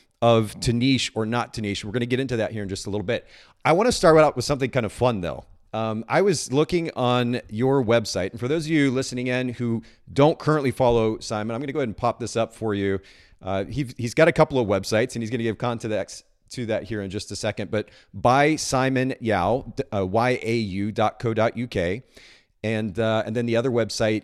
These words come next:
is S Y A U sportography dot co dot U K. And of course, we'll link to all these in the show notes at boca podcast dot com as well.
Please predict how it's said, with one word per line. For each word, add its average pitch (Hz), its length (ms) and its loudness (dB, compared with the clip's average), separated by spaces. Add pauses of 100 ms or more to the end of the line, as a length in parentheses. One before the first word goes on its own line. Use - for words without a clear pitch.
is 110 500 0 (260)
S - 380 -2
Y 107 480 0
A 107 160 0
U 104 460 -2
sportography 110 1500 -2
dot 104 220 -2
co 98 140 -2
dot 85 200 -2
U 85 100 -8
K. 78 340 -6 (280)
And 98 160 -6
of 101 60 -12
course, 139 180 -6
we'll 160 120 -2
link 131 160 -2
to 113 80 -2
all 107 100 2
these 101 180 -4
in 101 60 -10
the 92 60 -8
show 107 220 -4
notes 92 380 -8
at 101 200 -4
boca 98 180 -6
podcast 95 520 -6
dot 92 180 -6
com 92 260 -8
as 85 140 -12
well. 92 360 -2